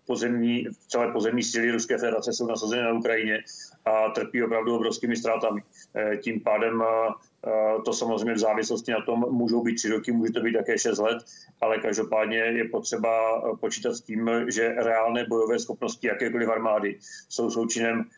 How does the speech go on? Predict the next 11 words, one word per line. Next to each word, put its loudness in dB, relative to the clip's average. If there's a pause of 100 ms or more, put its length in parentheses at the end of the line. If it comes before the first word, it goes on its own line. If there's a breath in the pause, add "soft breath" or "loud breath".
(200)
fyzických 0
schopností -2
být -2
agresivní 0 (420 soft breath)
a 4
vůle, 2 (200)
eh, 2
to -2
skutečně -2
udělat. 2
Eh, -2